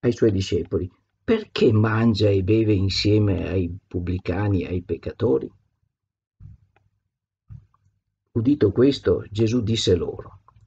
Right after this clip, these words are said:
"Non sono i sani che hanno bisogno del medico, ma i malati. Io non sono venuto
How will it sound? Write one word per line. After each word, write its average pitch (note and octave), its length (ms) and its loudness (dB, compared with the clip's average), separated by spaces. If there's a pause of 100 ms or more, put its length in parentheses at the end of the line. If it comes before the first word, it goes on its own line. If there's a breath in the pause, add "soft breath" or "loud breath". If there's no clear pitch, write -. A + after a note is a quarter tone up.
(180)
"Non C#3+ 220 -2
sono F2+ 340 0
i - 80 -12
sani E2+ 600 -6
che A#2 100 -4
hanno G#2 180 2
bisogno F#2+ 580 0
del D#2+ 200 -4
medico, - 600 -14 (880)
ma A#2 580 2 (1080)
i A#2+ 100 -6
malati. C3+ 580 -4 (2000)
Io D3+ 340 4
non E3+ 240 6
sono F#2+ 340 2
venuto F#2+ 760 0